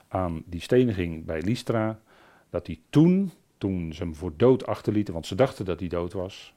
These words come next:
wat niet het geval was, maar ze lieten hem voor dood achter daar. En de gedachte is dat hij toen ondervond waar hij dan hier in twee Korinthe twaalf over spreekt. En hij zegt dat is een gebeurtenis veertien jaar geleden.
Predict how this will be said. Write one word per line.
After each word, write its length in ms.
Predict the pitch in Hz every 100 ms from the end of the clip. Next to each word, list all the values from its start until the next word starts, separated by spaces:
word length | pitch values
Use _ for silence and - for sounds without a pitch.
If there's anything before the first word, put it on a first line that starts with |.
| _
wat 220 | - 92
niet 160 | 104 90
het 120 | 92
geval 320 | - 87 110
was, 240 | 131 143 -
maar 300 | 95 87 80 - - - -
ze 180 | - 101
lieten 240 | 151 139
hem 120 | 101
voor 120 | 87 92
dood 240 | 120 117
achter 320 | - - 156
daar. 320 | 143 139 156 170 _ - _ _
En 120 | -
de 80 | 90
gedachte 400 | 90 90 120 -
is 80 | 101
dat 200 | 95 -
hij 120 | 82 -
toen 380 | - 160 214 214 - _ _ _ _ _ _ _ _ _ _ _ _ _ _
ondervond 760 | - 123 98 120 151 165 - - _ _
waar 160 | 110
hij 100 | 98
dan 180 | 87 85
hier 260 | 87 120 143
in 100 | 120
twee 180 | 104 98
Korinthe 340 | 95 90 85
twaalf 540 | - 104 101 101 - - _ _
over 240 | - 98 92
spreekt. 360 | - 90 78
En 60 | 82
hij 100 | 87
zegt 220 | 95 98
dat 160 | 92 85
is 100 | 85
een 80 | 85
gebeurtenis 480 | 85 104 95 85
veertien 380 | - 135 131 104
jaar 240 | 90 82 82
geleden. 440 | 90 101 123 151